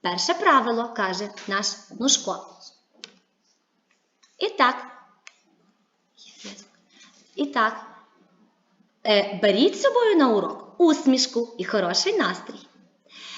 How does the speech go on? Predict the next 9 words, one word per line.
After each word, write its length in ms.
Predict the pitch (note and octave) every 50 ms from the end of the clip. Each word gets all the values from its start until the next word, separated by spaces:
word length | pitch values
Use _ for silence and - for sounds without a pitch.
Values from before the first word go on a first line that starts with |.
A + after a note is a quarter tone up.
| - - - - - - - _ _ _ _ _ _ _
Правило 540 | - A3+ A#3 G#3 F#3+ F#3+ A3+ C#4 F#4+ A4+ -
піднятої 540 | - A#3+ G#3 F#3 A3 A3+ A3+ D4+ E4+ G4 A4+
руки. 600 | B4+ C5 B4+ F4+ D4 B3 B3+ C#4+ - - - - - _ _ _ _ _ _ _ _ _ _ _ _ _ _ _ _ _ _ _ _ _ _ _ _ _
Третє 400 | - G3+ G3+ A3 D#4+ - - C#5+
правило. 460 | - - D4 A3 G3 B3+ - C#4+ - - - - _ _ _ _ _ _
Не 320 | E3 D#3+ E3+ F#3+ G#3+ G#3
забувайте 760 | F#3+ F#3 G#3+ F#3+ F#3+ A3+ G3+ F3 G3 A3+ C4+ C#4+ C#4+ - C#4+
вмикати 500 | B3 A#3 A3+ A3+ A#3+ C4 C4 C4+ C4+ D4+
камери, 480 | C#4+ - - G4 F4+ D4 G3+ - -